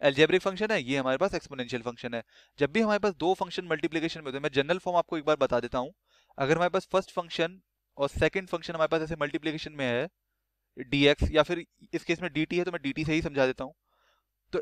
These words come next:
इसका अगर हमें इंटीग्रेशन निकालना है तो ये हमारे पास क्या रूल होता है, ये होता है फॉर्मूला हमारे पास first function into integration of second function minus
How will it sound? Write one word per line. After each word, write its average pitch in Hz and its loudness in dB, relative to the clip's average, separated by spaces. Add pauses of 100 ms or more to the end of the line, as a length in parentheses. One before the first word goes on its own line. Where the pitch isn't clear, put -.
इसका 220 4
अगर 220 6
हमें 208 0
इंटीग्रेशन 190 -2
निकालना 151 6
है 117 0
तो 151 -10
ये 143 2
हमारे 185 2
पास 190 -2
क्या 185 4
रूल 175 -2
होता 165 0
है, 196 -2
ये 160 -4
होता 135 0
है 131 0
फॉर्मूला 131 0
हमारे 135 2
पास 180 0
first 151 0
function 165 -4
into 156 -8 (540)
integration 190 4
of 202 2
second 131 -2
function 131 -4 (1800)
minus 139 6